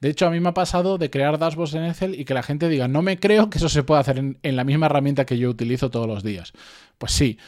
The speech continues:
pues, mm, Miguel es muy bueno en esto. Y lo puedo decir no porque me haya pagado un patrocinio, sino porque es que yo soy cliente de Miguel de hace unos años ya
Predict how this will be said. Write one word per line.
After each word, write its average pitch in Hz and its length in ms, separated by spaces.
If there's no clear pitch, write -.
pues, - 220
mm, - 460
Miguel 160 300
es 180 40
muy 170 140
bueno 139 220
en 113 80
esto. 107 280
Y 135 100
lo 135 140
puedo 180 140
decir 196 360
no 175 420
porque 170 480
me 127 240
haya 143 200
pagado 143 320
un 135 120
patrocinio, 175 580
sino 131 300
porque 123 220
es 120 60
que 131 140
yo 156 100
soy 160 160
cliente 156 400
de 113 120
Miguel 131 260
de 127 80
hace 120 160
unos 135 220
años 135 260
ya 170 180